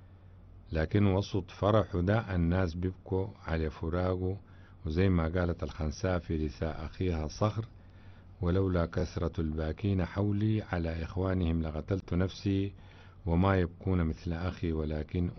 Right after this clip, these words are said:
أسلي النفس عنه بالتأسي". حقيقة، حقيقة يا أحباب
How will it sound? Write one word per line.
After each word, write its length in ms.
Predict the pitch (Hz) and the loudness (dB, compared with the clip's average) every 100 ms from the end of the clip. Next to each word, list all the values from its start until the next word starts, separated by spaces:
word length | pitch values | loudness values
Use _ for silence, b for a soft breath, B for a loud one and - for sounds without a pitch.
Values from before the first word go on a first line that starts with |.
| 78 | -6
أسلي 560 | - - 90 110 101 | -6 -2 0 0 0
النفس 440 | 87 80 95 - - | 0 0 -2 -4 -6
عنه 360 | 80 92 78 | -2 -2 -2
بالتأسي". 760 | 73 - - 76 78 - 76 64 - b b b b b b | -4 -8 -10 -8 -8 -6 -8 -8 -12 b b b b b b
حقيقة، 400 | - 76 90 92 | -6 0 2 2
حقيقة 420 | 87 82 82 90 85 | 0 0 0 0 0
يا 100 | 78 | -2
أحباب 380 | 69 73 78 | -6 -4 -6